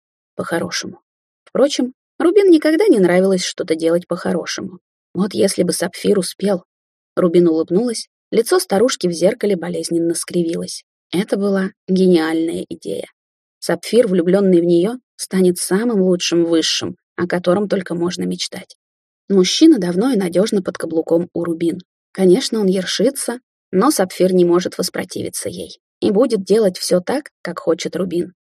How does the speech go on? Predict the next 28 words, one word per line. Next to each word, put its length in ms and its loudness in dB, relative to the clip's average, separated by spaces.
Станет 460 0
её 160 2
личным 440 0
джинном. 440 -10
А 100 0
Смарагд... 640 -2
Рубин 360 2
молча 300 -2
вздохнула. 580 -10
Завоевать 480 4
этого 220 2
мужчину 460 2
можно 300 0
лишь 260 0
силой, 460 -6
и 100 6
она 280 4
ни 140 0
за 120 -4
что 260 -2
не 160 2
отступится. 640 -10
Перестать 400 0
быть 220 0
никем 360 2
в 60 -6
его 220 -6
глазах. 580 -10